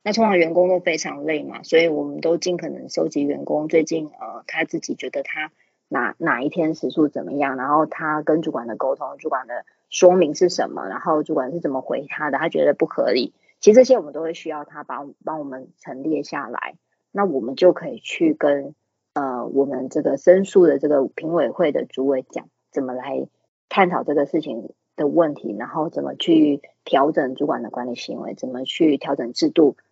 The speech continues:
然后怎么去 meet 这个劳资双方可以协调的概念。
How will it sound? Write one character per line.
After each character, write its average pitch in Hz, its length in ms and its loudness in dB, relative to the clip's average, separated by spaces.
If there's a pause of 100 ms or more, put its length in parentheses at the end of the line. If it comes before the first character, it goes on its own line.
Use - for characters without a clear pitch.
(120)
然 262 140 -12
后 156 100 -4
怎 - 120 -4
么 - 100 -6
去 156 140 0
meet 165 500 0
这 151 120 0
个 135 300 0 (260)
劳 135 160 0
资 156 120 -2
双 156 160 -6
方 160 160 -4
可 175 100 -6
以 120 100 -2
协 120 300 -6
调 143 220 -10
的 104 100 -8
概 113 320 -6
念。 131 240 -10